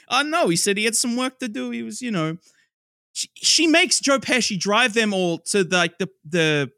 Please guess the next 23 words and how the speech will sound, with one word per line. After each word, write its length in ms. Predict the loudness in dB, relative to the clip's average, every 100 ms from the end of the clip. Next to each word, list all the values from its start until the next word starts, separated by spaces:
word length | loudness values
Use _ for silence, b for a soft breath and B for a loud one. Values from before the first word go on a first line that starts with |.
| -4
the 80 | 0
pizza 280 | 0 0
restaurant 300 | -2 -2 -2
where 80 | -2
they're 160 | -2 -2
all 60 |
hanging 280 | -4 -4 -4
out 220 | -4 -6 -10
traditionally 460 | -8 -6 -4 -2 -4
from 160 | -4 -4
the 60 |
neighborhood. 420 | -2 -4 -8 -10 -14 _ _ _ -8
A-, 40 | -8 -6
<laughs> 160 | -4 0
and 100 | 0
she 240 | 0 -4
just 260 | -4 -4 -4
berates 420 | -4 0 0 0 0
him 100 | -2
in 80 |
front 160 | -2 -2
of 40 | 0
everybody. 540 | -2 -2 0 0 -2